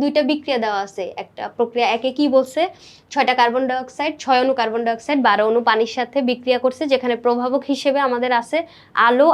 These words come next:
আর ক্লোরোফিল। আলো আর ক্লোরোফিলের সাহায্যে গ্লুকোজ উৎপন্ন হয়েছে। দেখো, সি সিক্স এইচ টুয়েলভ ও সিক্স, যেটা হচ্ছে শর্করা বা গ্লুকোজের সংকেত।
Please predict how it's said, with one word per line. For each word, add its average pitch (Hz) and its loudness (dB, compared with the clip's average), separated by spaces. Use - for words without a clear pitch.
আর 254 4
ক্লোরোফিল। 254 4
আলো 247 2
আর 269 -2
ক্লোরোফিলের 269 0
সাহায্যে 269 -4
গ্লুকোজ 311 0
উৎপন্ন 233 -4
হয়েছে। 208 -6
দেখো, 214 -4
সি 269 -4
সিক্স 320 -4
এইচ 262 0
টুয়েলভ 277 2
ও - 8
সিক্স, 294 -2
যেটা 240 2
হচ্ছে 240 -12
শর্করা 254 2
বা 233 4
গ্লুকোজের 254 0
সংকেত। 233 -2